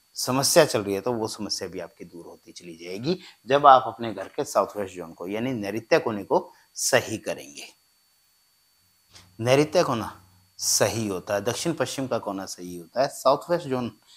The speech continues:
सही होती है तो घर के अंदर हर प्रकार का सुख मिलने की संभावनाएं कई गुना बढ़ जाती है। मैंने खूब देखा है अपनी life में, जब site पर, site visit के लिए जाते हैं, वहाँ देखते हैं हम ज़्यादा कुछ नहीं कर पाते,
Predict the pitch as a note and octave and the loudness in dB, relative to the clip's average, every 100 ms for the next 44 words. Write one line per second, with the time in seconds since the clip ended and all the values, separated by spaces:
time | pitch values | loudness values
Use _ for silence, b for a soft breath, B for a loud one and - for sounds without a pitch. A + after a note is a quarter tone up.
0 | b b - - D3+ B2+ F3+ C#3+ C3 A#2+ | b b -2 4 6 8 8 8 6 4
1 | A2 A2 - - b b _ _ - D3+ | 0 0 -4 -6 b b _ _ 6 6
2 | - - _ G#2 C3 B2+ G#2+ G#2 G#2 - | 6 -10 _ -4 -2 0 -2 -2 -4 -2
3 | G#2+ - F#2 F2+ E2 F2 - - F#2 E2+ | -4 -4 -8 -8 -8 -12 -14 -20 -18 -16
4 | F#2 - - F#2 D#2+ E2 G2+ D3+ - B | -16 -16 -16 -14 -14 -12 -6 -8 -8 B
5 | B - F3+ F#3 C#3+ D#3 - - A#2 G2+ | B 4 4 4 2 2 2 -6 -10 -2
6 | G2+ F#2+ D#2 D2 - - - - _ _ | -2 -2 -8 -12 -16 -18 -18 -20 _ _
7 | - B B A#2 C#3 C3 - B2+ B2+ A#2 | -20 B B -2 -2 -4 -2 0 2 0
8 | C3 C3 C3 B2 B2 A#2+ A2 G#2+ A#2+ A#2 | 2 2 2 -2 -4 -2 -2 -2 -8 -8
9 | A2+ - - G2 A#2 _ A2 - _ b | -10 -10 -6 -4 -6 _ -8 -8 _ b
10 | b - A#2+ A#2 G#2+ G#2 - F#2+ F#2 F2 | b -4 -2 -2 -6 -8 -10 -10 -8 -8
11 | E2 G#2+ A#2+ D#3+ b b - G#2 B2+ F3 | -12 -12 -12 -12 b b -14 -2 4 4
12 | B2 G2 - A#2+ B2+ A#2+ G#2+ G#2 G#2+ - | 4 -2 -4 -8 -6 -8 -6 -4 -4 -6
13 | G#2 - G2 G2+ G2+ - - - | -10 -10 -12 -10 -10 -10 -12 -12